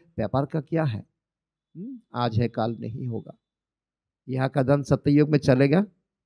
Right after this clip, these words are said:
हाँ? मानी डाउन तो होनी ही है। ये तो कलयुग का, कलयुग का नज़ारा तो होना ही है। और आपकी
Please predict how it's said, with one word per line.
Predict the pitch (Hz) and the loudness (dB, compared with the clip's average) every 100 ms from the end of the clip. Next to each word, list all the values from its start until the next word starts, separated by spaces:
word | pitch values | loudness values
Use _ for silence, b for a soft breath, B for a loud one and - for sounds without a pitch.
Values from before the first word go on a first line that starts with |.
| _ _ | _ _
हाँ? | 196 294 - _ _ _ 135 | -12 -12 -16 _ _ _ -2
मानी | 160 208 247 | 2 4 6
डाउन | 233 240 233 | 8 8 6
तो | 262 277 285 _ _ - | 6 6 2 _ _ 0
होनी | 165 240 | 4 6
ही | 233 180 | 6 6
है। | 139 151 - _ _ _ - | 4 0 -4 _ _ _ -6
ये | 165 | -4
तो | 170 240 254 - _ _ | 2 2 2 -6 _ _
कलयुग | 147 165 180 185 | 2 4 4 4
का, | 202 247 - _ _ _ _ _ _ _ _ _ _ _ 156 | 4 4 -2 _ _ _ _ _ _ _ _ _ _ _ -4
कलयुग | 170 202 196 | 0 2 2
का | 208 | 2
नज़ारा | 196 175 196 214 | 4 6 8 8
तो | 208 214 | 6 6
होना | 185 208 | 8 8
ही | 214 202 | 8 10
है। | 196 196 196 - _ _ _ | 10 8 4 -6 _ _ _
और | 180 220 - _ _ _ _ _ _ _ _ | -2 -2 -4 _ _ _ _ _ _ _ _
आपकी | 151 185 - 269 277 - | -6 -6 -2 2 2 2